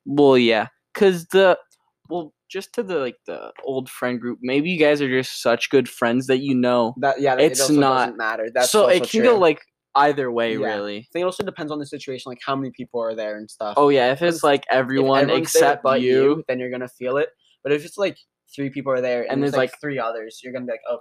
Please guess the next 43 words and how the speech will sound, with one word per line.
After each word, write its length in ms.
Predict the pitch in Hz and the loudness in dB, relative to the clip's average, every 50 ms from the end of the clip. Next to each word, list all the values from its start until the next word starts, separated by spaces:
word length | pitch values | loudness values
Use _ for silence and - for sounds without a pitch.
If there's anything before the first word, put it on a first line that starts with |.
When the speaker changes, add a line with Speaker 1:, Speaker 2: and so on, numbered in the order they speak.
| - 151 | 0 2
Speaker 1:
Yeah, 120 | 147 147 143 | 4 4 4
Speaker 2:
that's 120 | 143 156 | 2 2
Speaker 1:
like, 100 | 170 160 | 0 0
Speaker 2:
fine, 180 | - 202 190 170 | 0 0 0 0
Speaker 1:
a 40 | |
Speaker 2:
whatever." 240 | 147 117 113 123 147 | 0 -2 -2 -2 -2
Speaker 1:
group 120 | 147 107 156 | 0 0 -2
of 100 | 147 - | -2 -2
ten, 400 | - - 101 113 123 147 175 180 _ | -6 -8 -6 -6 -6 -8 -12 -12 _
Speaker 2:
Yeah. 260 | 120 123 113 - - - | -4 -4 -4 -4 -6 -6
Speaker 1:
five's 560 | - - 107 120 131 139 143 143 135 131 - | -2 0 2 4 4 2 0 -2 -8 -14 -10
there, 400 | 120 117 117 117 127 135 147 - _ - | -6 -4 -2 -2 -4 -4 -6 -10 _ -8
and 100 | 139 135 | -6 -6
then 140 | 127 120 107 - _ | -4 -6 -8 -12 _
five's 380 | - 117 117 123 127 120 - 113 | -2 0 0 0 0 -2 -6 -10
not, 300 | 104 104 113 139 143 117 | -8 -4 -2 -2 -2 0
then 160 | 120 127 123 | 0 0 0
Speaker 2:
Yeah. 120 | 127 120 - | -2 -2 -2
Speaker 1:
it, 140 | 139 147 - - _ _ - | -2 -2 -2 -6 _ _ -6
you 100 | 143 135 | -2 -2
should 180 | - - 123 117 | 0 0 2 2
Speaker 2:
It's 20 | |
not 80 | 113 156 | 2 2
Speaker 1:
not 60 | 160 | 2
Speaker 2:
like 120 | 170 165 | 2 2
a 60 | 175 | 2
Speaker 1:
be 100 | 156 139 | 2 4
Speaker 2:
group 120 | 135 143 123 | 4 4 4
Speaker 1:
yourself. 320 | 123 120 - - 120 107 110 | 2 0 0 0 0 0 -2
Speaker 2:
of 40 | - | -2
ten's 100 | - 131 | -4 -6
gonna 80 | 127 120 | -4 -4
be 100 | 123 123 | -4 -6
hanging 300 | 123 131 120 113 113 113 | -6 -6 -6 -6 -4 -6
out 140 | 113 110 104 | -4 -4 -4
every 220 | 107 107 107 101 | -6 -6 -8 -12
time. 360 | - - 104 104 107 104 101 _ _ - | -14 -14 -14 -12 -12 -14 -16 _ _ 0
Speaker 1:
Oh, 140 | 123 123 110 | 2 2 4
yeah, 180 | 101 85 76 | 2 0 -2
definitely 420 | 78 - 80 71 - - - - - | -2 -2 -4 -4 -4 -8 -10 -10 -8
not. 220 | - - - - - _ _ _ _ _ _ _ _ _ _ _ _ _ _ _ _ _ _ | -10 -10 -12 -14 -18 _ _ _ _ _ _ _ _ _ _ _ _ _ _ _ _ _ _
So, 340 | - - 151 135 127 123 120 | -6 -2 0 2 4 2 2
yeah. 320 | 120 117 117 110 110 113 | 0 -2 -6 -8 -10 -12